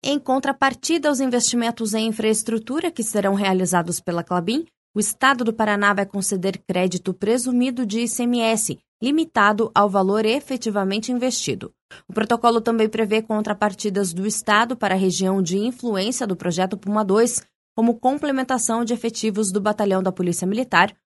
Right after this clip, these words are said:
Corpo de Bombeiro e Polícia Civil, a implantação de Instituto Médico Legal, Delegacia Cidadã e centros de socioeducação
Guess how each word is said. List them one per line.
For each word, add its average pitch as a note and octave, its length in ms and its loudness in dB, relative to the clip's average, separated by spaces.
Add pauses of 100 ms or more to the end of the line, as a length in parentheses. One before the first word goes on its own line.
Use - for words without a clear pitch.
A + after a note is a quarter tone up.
(260)
Corpo B3+ 340 2
de F#3+ 120 0
Bombeiro F3 500 0
e F#3+ 60 0
Polícia F3 420 -4
Civil, B3 420 -2 (300)
a C#3+ 100 -2
implantação A3 760 0
de D#3 160 -2
Instituto G3+ 520 -4
Médico D#3 400 -2
Legal, F#3+ 440 4 (280)
Delegacia A3 520 2
Cidadã A3 560 0 (100)
e A#3+ 80 -4
centros A#3 540 -4
de G#3 160 0
socioeducação G#3+ 880 -2